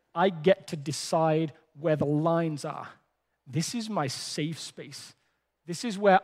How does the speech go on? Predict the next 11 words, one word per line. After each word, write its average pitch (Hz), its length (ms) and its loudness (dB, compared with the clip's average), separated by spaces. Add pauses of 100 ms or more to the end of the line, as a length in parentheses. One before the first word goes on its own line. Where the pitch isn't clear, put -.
I 170 260 6
am 170 240 2
free 170 440 -6
to 156 120 -6
make 156 320 -2
all 151 220 0
of 139 160 -6
the 147 40 -4
decisions." 131 760 -8 (960)
And 175 180 -2
yet, 165 680 -2